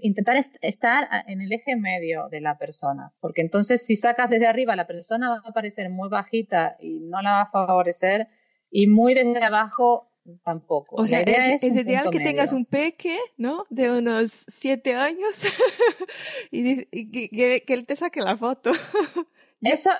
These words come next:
Speaker 1: pues
Speaker 2: ¿No?
Speaker 1: mira, has tocado un punto súper importante porque creo que una de las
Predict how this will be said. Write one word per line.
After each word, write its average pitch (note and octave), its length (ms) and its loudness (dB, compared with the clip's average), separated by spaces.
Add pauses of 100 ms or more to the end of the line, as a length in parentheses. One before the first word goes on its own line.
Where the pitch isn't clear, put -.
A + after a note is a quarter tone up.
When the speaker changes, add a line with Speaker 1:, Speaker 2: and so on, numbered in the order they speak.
(120)
Speaker 1:
pues B3+ 160 2
Speaker 2:
¿No? B3 60 -2
Speaker 1:
mira, C4+ 240 2
has C#4+ 120 -2
tocado E4 300 -2
un D#4+ 80 -6
punto D#4+ 260 -6
súper A#3+ 320 -2
importante A#3 840 -2
porque G3+ 420 -6
creo A#3+ 220 2
que C4 80 0
una C4 220 4
de A#3+ 40 4
las G#3 200 2